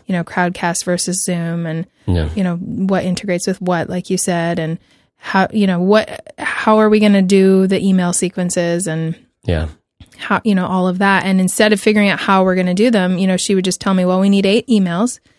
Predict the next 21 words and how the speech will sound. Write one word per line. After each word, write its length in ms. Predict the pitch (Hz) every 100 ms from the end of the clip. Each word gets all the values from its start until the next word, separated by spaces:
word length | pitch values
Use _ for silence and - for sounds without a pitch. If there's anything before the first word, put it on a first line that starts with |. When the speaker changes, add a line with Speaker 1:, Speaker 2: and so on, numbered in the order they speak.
| _ _ -
Speaker 1:
and 120 | 185
I 40 |
need 220 | 185 185
you 60 | 190
to 100 | 190
get 140 | 185 -
them 140 | 190
to 120 | -
me 80 | 190
by 160 | 185 180
this 220 | 185 -
date." 300 | 175 175 -
Speaker 2:
Mm-hmm. 560 | - 98 87 95 104 110 -
Speaker 1:
<laughs> 100 | -
And 80 |
that 120 | 226 220
was 160 | 226
really 220 | 220 220
valuable 420 | 214 202 262 208 185
for 160 | -
me 360 | 190 185 185